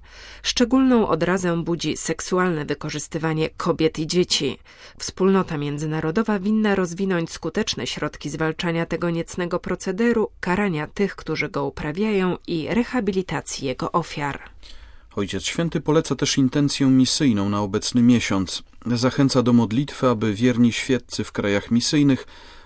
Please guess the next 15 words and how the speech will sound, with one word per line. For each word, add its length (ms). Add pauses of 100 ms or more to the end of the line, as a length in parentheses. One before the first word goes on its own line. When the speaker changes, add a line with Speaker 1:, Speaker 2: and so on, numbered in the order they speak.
Speaker 2:
odczuwali 540
potrzebę 520
służenia 500
własnemu 480
krajowi 720
również 420
poprzez 400
coraz 320
większe 360
zaangażowanie 760
w 60
życie 280
polityczne 600
i 60
społeczne. 640